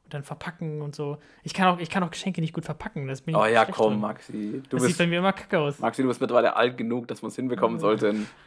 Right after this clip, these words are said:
Speaker 2: Geschenk
Speaker 1: Ja.
Speaker 2: zu verpacken.
Speaker 1: <laughs> Ja, nee, also, krieg ich nicht hin.
Speaker 2: Oh Mann.
Speaker 1: Da muss, da musst du mir mal helfen, da musst du mal irgendwie, da können wir auch mal irgendwie, das können wir auch gerne mal live in der Folge machen, dass du mir einfach mal zeigst, wie man ein Geschenk verpackt.
Speaker 2: Den, den
Speaker 1: Dass du mir
Speaker 2: Geschenke-Workshop
Speaker 1: einfach mal
Speaker 2: mit
Speaker 1: beibringst.
Speaker 2: Markus.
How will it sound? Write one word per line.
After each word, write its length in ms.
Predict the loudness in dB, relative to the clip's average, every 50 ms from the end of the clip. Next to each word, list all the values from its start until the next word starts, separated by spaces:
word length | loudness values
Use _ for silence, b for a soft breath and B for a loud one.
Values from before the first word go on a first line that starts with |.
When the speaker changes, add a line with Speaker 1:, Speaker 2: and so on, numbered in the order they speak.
| _ _ -2
Speaker 2:
Geschenk 180 | 2 6 6
Speaker 1:
Ja. 60 | 6 6
Speaker 2:
zu 60 | 6 2 2
verpacken. 300 | 4 4 2 0 0 -6
Speaker 1:
<laughs> 100 | -10 -12 -16 -16 _ B B -20 B B B B B B -18 -18 -18 _ _ _ _ _ _ _ _ _ _ _ _ _ -20 _ _ B B -18 -16 -16 -16 -14 -14 -14 -12 -8
Ja, 300 | -6 -6 -6 -6 -10 -14 _ -4
nee, 340 | -2 0 0 0 -2 -6 -12 _
also, 400 | -14 -12 -8 -8 -8 -8 -8 -10 -14 _ _ _ _ _ -16 -16
krieg 200 | -10 -8 -6 -6 -4
ich 40 | -6
nicht 140 | -8 -8
hin. 200 | -8 -8 -10 -10 -14 _ _ _ _ _ _ _
Speaker 2:
Oh 180 | -4 -4 -2 -2
Mann. 220 | -2 -2 -4 -4 -6 -12 -14 _
Speaker 1:
Da 160 | 0 0 2 2
muss, 180 | 2 2 2
da 100 | 2 2
musst 200 | 2 0 -2 -4
du 60 | -4
mir 80 | -4 0
mal 100 | 0 0 2
helfen, 320 | 2 2 2 0 -4 -8
da 80 | -8 -6
musst 200 | -6 -8 -6 -6
du 40 | -6
mal 140 | -6 -4
irgendwie, 380 | -4 -6 -6 -6 -6 -6 -6 -8 -10 b b b b b b b b -6
da 80 | -2
können 160 | -2 0 0
wir 120 | 2 0 0
auch 40 | 0
mal 180 | -2 -4 -4 -4
irgendwie, 400 | -6 -8 -8 -8 -10 -12 -14 -18 _ -16
das 200 | -12 -12 -8 -4
können 80 | 0 0
wir 60 | 0
auch 40 | 0
gerne 140 | 0 0 0
mal 120 | 0 2
live 240 | 2 2 0 0 0
in 40 | -4
der 80 | -4 -2
Folge 260 | 0 0 0 0 -2
machen, 280 | -6 -6 -6 -6 -6 -6
dass 160 | -8 -10 -10
du 80 | -8 -6
mir 60 | -6
einfach 140 | -6 -6 -8 -8
mal 140 | -10 -10
zeigst, 460 | -10 -10 -8 -8 -8 -8 -10 -16 -14 -10
wie 60 | -8
man 180 | -6 -6 -6 -6
ein 40 | -8
Geschenk 280 | -8 -8 -10 -10 -10
verpackt. 460 | -12 -16 -18 -18 -18 -18 -20 -8 _
Speaker 2:
Den, 240 | 0 0 0 0 -2
den 260 | -2 -2 -2 -2 -6
Speaker 1:
Dass 40 | -8
du 0 | -10
mir 40 |
Speaker 2:
Geschenke-Workshop 680 | -10 -4 -2 -2 0 0 2 4 4 4 4 4 2 2
Speaker 1:
einfach 120 | 2 2 0
mal 0 |
Speaker 2:
mit 60 | 4
Speaker 1:
beibringst. 200 | 4 4 4 4
Speaker 2:
Markus. 220 | -2 -6 -6 -8